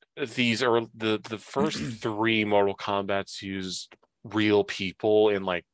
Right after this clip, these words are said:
Speaker 1: you know, their costumes, and they
Speaker 2: Hmm.
Speaker 1: would, like, film 'em doing the moves and all that stuff, and, like, to give the impression that they're, like, it's, like, better graphics, 'cause that, that was the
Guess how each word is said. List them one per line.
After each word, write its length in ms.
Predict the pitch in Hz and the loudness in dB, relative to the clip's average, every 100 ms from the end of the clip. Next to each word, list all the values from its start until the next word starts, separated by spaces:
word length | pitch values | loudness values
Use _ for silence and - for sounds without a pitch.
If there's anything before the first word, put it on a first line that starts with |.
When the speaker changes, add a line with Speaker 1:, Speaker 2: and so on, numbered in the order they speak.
| - | -10
Speaker 1:
you 60 | 101 | -6
know, 80 | |
their 100 | 90 | -6
costumes, 880 | 85 - 92 92 - 107 104 104 101 - - - - _ - | -6 0 0 0 -6 -6 -6 -6 -10 -12 -20 -20 -20 _ -6
and 160 | 107 107 | -4 2
they 120 | 104 | 4
Speaker 2:
Hmm. 100 | 104 | 6
Speaker 1:
would, 280 | 104 95 95 | 4 4 2
like, 200 | 98 85 | 0 0
film 380 | - 110 101 101 | -2 2 2 2
'em 180 | 104 101 | -2 -2
doing 380 | 104 98 95 95 | -4 -4 -6 -8
the 80 | 95 | -2
moves 680 | 101 104 101 101 101 101 | 4 6 6 2 -2 -4
and 120 | 98 95 | -4 -2
all 160 | 95 | 0
that 200 | 98 95 | -2 -4
stuff, 520 | - - 90 90 - - | -6 -4 -2 -2 -6 -8
and, 320 | 110 95 92 | -4 -4 -4
like, 440 | 92 90 87 - - - - - - - _ _ _ _ | -4 -2 -2 -6 -16 -20 -20 -20 -20 -20 _ _ _ _
to 80 | - | -4
give 200 | 127 160 | 0 2
the 100 | 131 | 2
impression 800 | 113 95 117 107 - 107 101 98 | 0 0 0 0 -2 -4 -4 -4
that 180 | 98 92 | -4 -2
they're, 180 | 101 98 | -2 0
like, 320 | 95 90 - | -2 -4 -6
it's, 180 | 113 - | -8 -6
like, 140 | 92 _ | -8 _
better 260 | - 92 90 | -6 -4 -4
graphics, 800 | 87 104 85 82 - 82 - - | -2 0 0 0 -4 -6 -6 -10
'cause 160 | - 120 | -2 0
that, 180 | 135 131 | 0 0
that 120 | 143 | -2
was 120 | 160 | -2
the 140 | 117 | -6